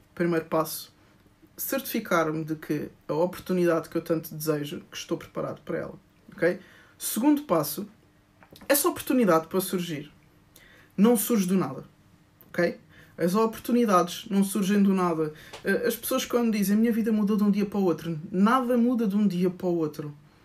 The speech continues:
ok? Tudo tem uma construção. Eu, eu, há um filme que eu gosto muito, na verdade são quatro filmes que eu gosto muito, que são os Rockies. O filme do Rocky, um, dois, três e quatro, o resto, não é. Mas se tu gostas de desporto e se gostas de histórias de superação,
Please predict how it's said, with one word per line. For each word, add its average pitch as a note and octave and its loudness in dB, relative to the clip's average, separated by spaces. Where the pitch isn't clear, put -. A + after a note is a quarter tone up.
ok? F3+ 0
Tudo G#3+ -2
tem C4+ 0
uma B3 2
construção. G#3 -4
Eu, G3 2
eu, F#3 2
há - -2
um A#3+ 0
filme G3 0
que G3 -2
eu F#3 0
gosto F3+ 0
muito, D#3 -6
na F3 0
verdade F#3 -4
são F#3 -4
quatro - -10
filmes - -14
que - -12
eu D#3 -8
gosto - -8
muito, D3 -12
que - -12
são F#3+ -2
os F3+ -4
Rockies. D#3+ -2
O F3 -10
filme A#3 0
do G3+ 0
Rocky, E3+ -2
um, A3 0
dois, G3+ 2
três - -2
e F3+ 0
quatro, F3 0
o - -10
resto, E3+ 2
não E3+ -2
é. - -8
Mas G3 0
se - -6
tu D4+ -2
gostas B3+ 0
de A3+ -2
desporto A3+ 0
e G3+ -2
se - -8
gostas A3+ -2
de - -10
histórias F#3+ 0
de F3+ -8
superação, G3+ -2